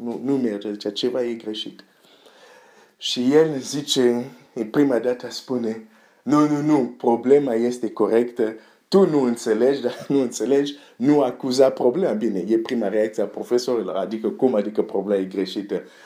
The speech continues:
Nu reușești tu, și vrei să acuzi problema, în fine. I-am asta, dar era convinsă. Zice, „Domnul profesor, problema asta, cum ați scris-o,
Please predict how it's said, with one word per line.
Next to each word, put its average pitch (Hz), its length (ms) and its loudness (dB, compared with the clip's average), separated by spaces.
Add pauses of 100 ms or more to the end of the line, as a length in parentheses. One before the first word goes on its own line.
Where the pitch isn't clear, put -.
(220)
Nu 127 200 2
reușești 120 540 0
tu, 117 200 -2
și - 220 -6
vrei 117 240 0
să 123 140 -8
acuzi 117 360 0
problema, 127 400 -2 (240)
în 98 100 -10
fine. 78 220 -14 (1700)
I-am 120 280 2
asta, 101 560 -8
dar 95 240 -6
era 98 180 -2
convinsă. 98 560 -10 (380)
Zice, 127 200 0
„Domnul 175 280 -2
profesor, 123 580 -8 (440)
problema 143 500 4
asta, 127 240 -6
cum 123 240 -2
ați 104 140 -4
scris-o, 143 420 -4